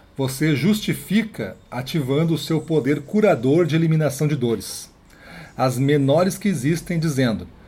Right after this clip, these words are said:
"Eu não tenho tempo para isso. Minha vida é uma corrida e se o livro contivesse uma página eu conseguiria." Por que você não escreve um livro de uma página?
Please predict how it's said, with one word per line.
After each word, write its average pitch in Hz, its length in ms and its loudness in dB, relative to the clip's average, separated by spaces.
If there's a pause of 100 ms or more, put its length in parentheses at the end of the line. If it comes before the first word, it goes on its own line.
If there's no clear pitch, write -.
(180)
"Eu 180 60 -2
não 196 140 2
tenho 185 200 0
tempo 147 260 0
para 117 180 0
isso. - 320 -6 (240)
Minha 143 220 0
vida 160 220 2
é 175 40 4
uma 170 120 2
corrida 165 600 2
e 156 80 2
se - 240 -4
o 156 80 4
livro 160 260 2
contivesse 143 540 0
uma 139 140 0
página 135 400 2
eu 151 40 -2
conseguiria." 113 520 -4 (680)
Por 143 140 -2
que 214 100 0
você 220 220 2
não 202 80 4
escreve 190 260 2
um 175 100 4
livro 170 200 4
de 160 60 0
uma 147 160 2
página? 151 440 2